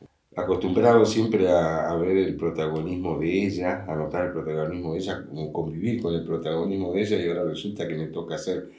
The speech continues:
a mí también protagonista. No, a veces los padres nos es tan difícil, parecemos tan maduros y tenemos todas las, las respuestas a las preguntas.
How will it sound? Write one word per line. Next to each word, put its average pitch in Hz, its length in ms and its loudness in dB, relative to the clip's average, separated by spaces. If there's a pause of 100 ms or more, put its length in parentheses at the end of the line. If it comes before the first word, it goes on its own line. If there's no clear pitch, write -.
(200)
a 76 80 -6
mí 82 140 0
también 80 360 -2
protagonista. 80 800 -4 (120)
No, 107 140 -2
a 120 120 4
veces 139 220 6
los 123 120 6
padres 135 300 8
nos 104 220 2
es 120 160 -2
tan 120 180 2
difícil, 107 440 -2
parecemos 110 520 0
tan 117 220 0
maduros 117 560 0 (480)
y 98 160 -2
tenemos 107 400 0
todas 113 420 2
las, 82 280 -2
las 85 240 -2
respuestas - 600 -4
a 78 80 -2
las 87 120 -4
preguntas. 82 680 -4